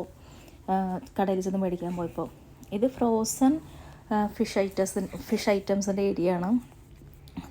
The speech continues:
നമ്മുടെ ട്യൂണയും, ആ, ന-, നത്തോലിയാന്ന് തോന്നുന്നു ആ ചെറിയ മീനുകൾ, അതും.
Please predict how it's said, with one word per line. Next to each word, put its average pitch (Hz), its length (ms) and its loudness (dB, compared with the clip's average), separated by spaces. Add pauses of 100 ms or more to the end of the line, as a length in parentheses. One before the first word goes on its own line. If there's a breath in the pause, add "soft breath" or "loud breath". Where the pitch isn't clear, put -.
നമ്മുടെ 202 520 4
ട്യൂണയും, 208 640 2 (500 loud breath)
ആ, - 20 2 (140)
ന-, 202 420 2 (140)
നത്തോലിയാന്ന് 214 600 4
തോന്നുന്നു 180 320 -2
ആ - 20 -2
ചെറിയ 185 360 0
മീനുകൾ, 180 460 -2 (540 loud breath)
അതും. 208 400 2